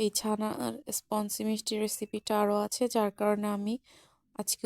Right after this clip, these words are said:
উপকরণটা দেওয়া হয়নি, just বানানোটা আপনাদেরকে শেয়ার করলাম। মাশাআল্লাহ, দেখুন কতটা স্পঞ্জি হয়েছে,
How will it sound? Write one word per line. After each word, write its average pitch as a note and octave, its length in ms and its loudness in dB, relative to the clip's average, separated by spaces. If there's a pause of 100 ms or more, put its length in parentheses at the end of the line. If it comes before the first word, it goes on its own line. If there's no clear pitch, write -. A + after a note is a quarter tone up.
উপকরণটা G#3+ 680 0 (180)
দেওয়া G3+ 280 4
হয়নি, G3+ 340 2 (180)
just G#3+ 300 0 (120)
বানানোটা G3+ 600 0
আপনাদেরকে G3+ 480 -4 (120)
শেয়ার G#3 200 4 (100)
করলাম। G#3 320 0 (680)
মাশাআল্লাহ, G#3 440 0 (100)
দেখুন G#3+ 280 -4 (200)
কতটা G#3+ 380 -2 (140)
স্পঞ্জি G3+ 540 0 (100)
হয়েছে, G#3 340 -2